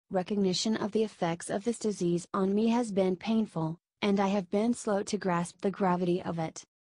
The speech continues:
For me, a Parkinson's diagnosis is not a stop sign but rather a signal that I must make lifestyle changes and dedicate myself to physical therapy in hopes of slowing the disease's progression," said Jackson.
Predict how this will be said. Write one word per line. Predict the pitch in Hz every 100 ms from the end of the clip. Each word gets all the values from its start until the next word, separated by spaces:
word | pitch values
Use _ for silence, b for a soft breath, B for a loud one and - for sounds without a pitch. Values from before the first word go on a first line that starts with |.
| _
For | 214
me, | 190 170 151 165 _ -
a | 190
Parkinson's | - 165 - 196 196 214 208
diagnosis | 196 175 180 170 160 185 175
is | 196 170
not | 180 170 185
a |
stop | 196 185 170 -
sign | - 190 170
but | 170 175
rather | 180 185 220
a | 220
signal | - 190 185 208
that | 190
I | 185
must | 185 196 220 214
make | 190 196
lifestyle | 190 170 175 - 180 170 170
changes | - 180 175 180 180
and | 180 175
dedicate | 175 170 - 185 185
myself | 180 175 220 175 -
to | 214
physical | - 185 185 - 196
therapy | - 190 175 175 170 -
in | 185
hopes | 190 196 -
of | 214
slowing | - 226 214 214
the | 196
disease's | 185 180 175 170 170 -
progression," | - 170 175 - 160 151 - _
said | - - 190 196
Jackson. | 202 165 - 160 151